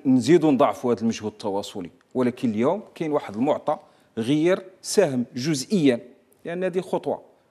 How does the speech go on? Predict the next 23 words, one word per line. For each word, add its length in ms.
هذا 180
واحد 540
الجزء 360
من 80
الحق 360
ديال 180
هاد 80
الناس 220
في 60
الثروة 300
ديال 220
بلادهم. 360
ماشي 440
بدينا، 400
بدينا 280
واحد 260
الخطوات، 560
وهاد 200
القضية 440
ديال 360
تعزيز 440
الاستهداف 800
وتوسيعه، 560